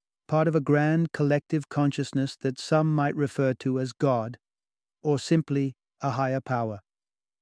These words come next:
When we love ourselves and others, we honor this profound interconnectedness.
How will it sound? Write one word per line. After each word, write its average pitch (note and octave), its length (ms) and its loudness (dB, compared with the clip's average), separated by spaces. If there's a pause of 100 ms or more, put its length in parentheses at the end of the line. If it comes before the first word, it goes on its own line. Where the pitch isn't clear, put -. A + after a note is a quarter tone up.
(180)
When F3+ 180 4
we G3 120 6
love G3+ 220 4
ourselves C3+ 580 0
and C#3+ 120 2
others, B2+ 400 -4 (380)
we D3+ 160 6
honor D#3+ 260 4
this C#3 180 0
profound D3 640 0
interconnectedness. C#3 1040 -2